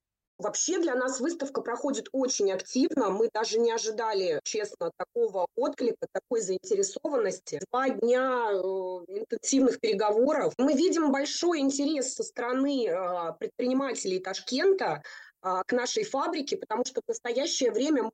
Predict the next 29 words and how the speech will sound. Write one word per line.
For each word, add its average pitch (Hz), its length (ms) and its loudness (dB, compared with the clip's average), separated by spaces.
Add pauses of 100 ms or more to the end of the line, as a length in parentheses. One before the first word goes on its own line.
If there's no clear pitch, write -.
видим, 240 280 -2
что - 220 -4
в - 100 -10
Ташкенте 233 560 -6
идет 233 240 -8
просто 233 200 -10 (300)
бум 262 140 -6
жилого 202 340 0
строительства, 208 840 -6 (500)
а, 196 300 -2
строятся 226 960 -2
и 196 140 0
вводятся 208 420 -4
в - 80 -10
эксплуатацию, - 920 -2 (420)
а, 190 400 0
Ж 220 180 -2
К 247 380 0
достаточно 202 560 -2
высокого - 580 0
уровня, 254 540 -2
и, - 100 -10
соответственно, 254 640 -2
всем 277 360 0
этим 262 280 2
людям, 208 540 0
а, 175 340 -4
которые 208 320 -2
будут 196 180 -10